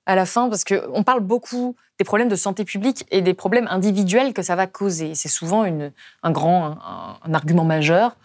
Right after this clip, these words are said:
pour ceux qui veulent arrêter de fumer, c'est « Bon, moi, j'ai, j'ai pas envie de mourir ». Mais il y a encore, encore une fois toutes ces conséquences pour le reste de la société, pour l'environnement, pour, euh, les gens qui fabriquent, euh, nos cigarettes. Donc on se dit vraiment, mais il y a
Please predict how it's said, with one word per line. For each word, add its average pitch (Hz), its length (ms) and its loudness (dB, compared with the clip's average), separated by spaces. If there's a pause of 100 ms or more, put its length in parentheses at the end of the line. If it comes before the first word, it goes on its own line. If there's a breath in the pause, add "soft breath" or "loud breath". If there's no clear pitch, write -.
(200 soft breath)
pour - 200 -4
ceux 226 120 4
qui 208 140 0
veulent 190 180 4
arrêter 175 300 0
de 180 60 -2
fumer, 202 260 2
c'est « 170 140 -2
Bon, 156 100 -4
moi, 156 120 -2
j'ai, 147 180 -4
j'ai 175 140 0
pas 175 100 0
envie 156 140 -6
de 156 40 -2
mourir ». 151 400 -2 (340 loud breath)
Mais 214 160 4
il - 80 -6
y 196 60 4
a 202 80 4
encore, 214 340 -2
encore 190 300 2
une 180 120 -4
fois 320 200 2 (160)
toutes 330 200 -4
ces - 200 0
conséquences 285 800 -2
pour 269 320 -4
le 180 140 2
reste 180 680 -2
de 175 60 -4
la 160 120 0
société, 156 460 -6 (240 loud breath)
pour 269 260 2
l'environnement, 175 640 0
pour, 247 320 2
euh, 175 100 4
les 175 140 0
gens 202 140 0
qui 175 200 -8
fabriquent, 180 380 0
euh, 160 320 2
nos 175 120 -4
cigarettes. 208 320 4
Donc 185 100 -4
on 185 80 2
se 185 80 0
dit 190 160 0
vraiment, 220 260 4
mais 226 120 2
il 180 60 0
y 180 40 6
a 175 100 4